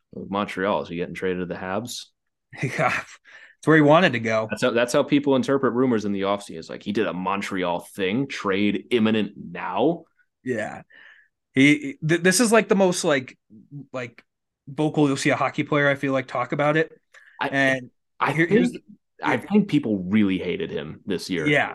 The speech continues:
Speaker 1: in Calgary, 'cause I don't think they wanted to fire him.
Speaker 2: No,
Speaker 1: And
Speaker 2: they
Speaker 1: then
Speaker 2: didn't
Speaker 1: you
Speaker 2: want to.
Speaker 1: And then I, the thing I saw about people rescinding their trade requests, and I totally believe you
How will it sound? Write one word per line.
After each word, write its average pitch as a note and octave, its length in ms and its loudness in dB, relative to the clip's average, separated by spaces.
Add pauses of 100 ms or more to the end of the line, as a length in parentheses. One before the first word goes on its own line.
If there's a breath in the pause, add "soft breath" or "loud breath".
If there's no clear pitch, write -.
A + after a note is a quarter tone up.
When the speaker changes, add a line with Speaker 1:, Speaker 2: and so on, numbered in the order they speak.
Speaker 1:
in G2 120 -6
Calgary, E2+ 600 -4 (260 soft breath)
'cause A#2 200 2
I B2+ 100 0
don't G#3 160 2
think F3+ 160 0
they C#3 100 4
wanted G#2 360 0
to F2+ 80 -6
fire G#2+ 320 -4
him. - 260 -16 (840)
Speaker 2:
No, D3 360 0 (200)
Speaker 1:
And G#2+ 160 4
Speaker 2:
they G#2+ 80 6
Speaker 1:
then D#3 100 8
Speaker 2:
didn't G3+ 80 6
Speaker 1:
you - 40 2
Speaker 2:
want D#3+ 220 2
to. - 140 -16 (420)
Speaker 1:
And A2 200 2
then A2 320 2 (200)
I, F#2 140 -4 (440)
the G#2 100 -2
thing A#2+ 220 0
I A#2 100 0
saw A#2 220 0
about G#2+ 200 0
people G#2+ 280 0
rescinding G#2 480 0
their F#2+ 120 -2
trade G#2 300 -4
requests, G#2+ 420 -6
and F#2+ 80 -6
I F#2 40 -4
totally G#2 320 -2
believe F#2+ 320 0
you F#2 320 -2